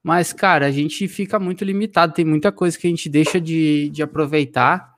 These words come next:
que é o caso do Assassin's Creed, porque a gente a-, adora tanto, em função, ah, disso aí, né? E, e aí, Fábio, a Nintendo, como é que é pra ti essa relação com, com a Nintendo?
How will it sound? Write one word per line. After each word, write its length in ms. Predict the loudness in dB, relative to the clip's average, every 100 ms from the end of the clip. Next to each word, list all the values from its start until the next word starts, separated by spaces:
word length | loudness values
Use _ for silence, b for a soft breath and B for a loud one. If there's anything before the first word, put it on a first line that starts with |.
| _ 0
que 80 |
é 60 | 2
o 60 | 2
caso 320 | 2 2 4
do 80 | 2
Assassin's 520 | 2 -4 -4 -8 -6
Creed, 420 | -4 0 0 -4 -8
porque 260 | -8 -4 -2
a 60 |
gente 300 | 0 0 0
a-, 180 | 0 0 -2
adora 420 | -2 2 4 2
tanto, 420 | 0 0 -2 -4 _ _ _ _ _ _ -4
em 120 | -4
função, 680 | -2 -2 0 0 2 0 -2 B B _ _
ah, 320 | 2 4 4
disso 320 | 2 -2 -2 0
aí, 260 | 2 2
né? 260 | 2 0 -2 B B B _ -4
E, 560 | 0 0 2 0 -2 0
e 40 |
aí, 120 | 2
Fábio, 420 | 4 2 2 -2 -6 _ 0
a 100 | 0
Nintendo, 480 | 0 0 0 0 -2
como 180 | -2 -2
é 60 |
que 240 | -2 -2 -2
é 120 | -2
pra 200 | -4 -8
ti 280 | -6 0 2
essa 240 | 2 0
relação 640 | 0 2 0 0 -2 -2
com, 380 | -2 -4 -2 -6
com 200 | -4 -2
a 60 | 2
Nintendo? 500 | 2 2 -2 -2